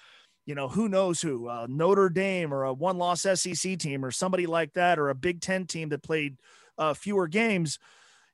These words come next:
y-, you gotta be able to, to, to leave, you know, n-, no, no opening for somebody to come in and say, "Well, yeah, but you only beat this school by so many points." And so, um,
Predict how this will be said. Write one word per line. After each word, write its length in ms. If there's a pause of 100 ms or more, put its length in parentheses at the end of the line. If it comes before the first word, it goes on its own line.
y-, 160
you 140
gotta 260
be 160
able 140
to, 120
to, 280
to 140
leave, 480
you 100
know, 340
n-, 160
no, 800
no 320
opening 380
for 140
somebody 300
to 80
come 180
in 80
and 100
say, 240
"Well, 400
yeah, 320
but 240
you 160
only 200
beat 260
this 160
school 200
by 140
so 160
many 160
points." 400
And 100
so, 380 (540)
um, 340